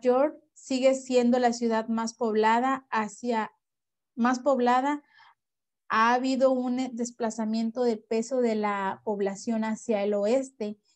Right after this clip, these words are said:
y hacia el sur. La tasa de fertil-, fertilidad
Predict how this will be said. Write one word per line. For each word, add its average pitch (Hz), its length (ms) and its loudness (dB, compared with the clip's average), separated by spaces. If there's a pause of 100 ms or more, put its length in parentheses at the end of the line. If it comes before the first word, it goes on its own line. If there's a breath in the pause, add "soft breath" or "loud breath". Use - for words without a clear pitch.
(100)
y 233 140 2
hacia 202 320 0
el 190 120 -8
sur. 269 300 -6 (560 soft breath)
La 233 280 0
tasa 247 360 -2
de 254 360 0 (2000)
fertil-, 240 640 0 (640)
fertilidad 247 800 2